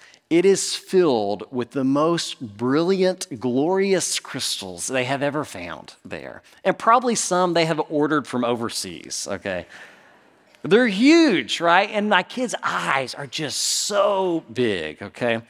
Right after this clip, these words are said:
You go up to the counter and you give them a kidney so that you can go dig in their dirt, right? It's a fortune to do it.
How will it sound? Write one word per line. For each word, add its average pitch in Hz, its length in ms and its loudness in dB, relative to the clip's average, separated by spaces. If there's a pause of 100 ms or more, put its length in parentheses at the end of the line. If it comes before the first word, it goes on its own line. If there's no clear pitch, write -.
(440)
You 160 160 0
go 185 140 8
up 185 80 0
to 180 120 -4
the 151 100 0
counter 160 480 2
and 143 180 0
you 135 80 0
give 147 160 2
them 143 120 2
a 131 60 0
kidney 139 400 -2
so 123 160 -6
that 120 80 -4
you 123 100 -2
can 131 120 -2
go 120 140 0
dig 113 220 -2
in 117 60 -2
their 104 160 -4
dirt, 92 340 -2
right? 98 240 -2
It's 104 120 -8
a 120 60 -8
fortune 139 580 0
to 110 160 -4
do 107 120 -2
it. 92 220 -2